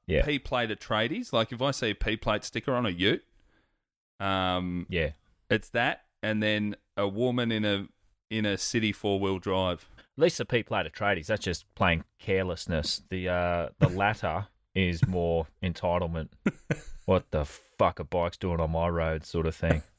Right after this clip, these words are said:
Speaker 1: I'm not looking. I punched a dent into a Range Rover a couple of years ago while I was on my bike.
Speaker 2: Not a road rager,
Speaker 1: Just
Speaker 2: though.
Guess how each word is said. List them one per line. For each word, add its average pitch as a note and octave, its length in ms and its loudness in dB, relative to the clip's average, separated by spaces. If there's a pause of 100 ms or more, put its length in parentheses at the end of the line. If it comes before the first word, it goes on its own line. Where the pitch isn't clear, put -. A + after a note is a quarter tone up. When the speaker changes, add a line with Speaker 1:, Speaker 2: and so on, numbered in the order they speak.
Speaker 1:
I'm F2 140 0
not D#2 160 -2
looking. E2 340 -2 (1300)
I A2+ 80 2
punched B2 320 -2
a F2+ 60 -8
dent F#2+ 320 2
into F2+ 180 0
a D#2+ 60 -2
Range F2+ 340 0
Rover E2+ 260 0
a C#2+ 40 -6
couple - 260 -2
of D#2+ 60 0
years E2 220 2
ago E2+ 220 2
while E2 140 0
I - 20 0
was D#2+ 120 -4
on D#2+ 100 0
my D2+ 80 -2
bike. F2 400 -2 (140)
Speaker 2:
Not G#2 180 0
a F2 40 -2
road G#2 300 0
rager, A2 200 0
Speaker 1:
Just A2 160 2
Speaker 2:
though. E3 180 0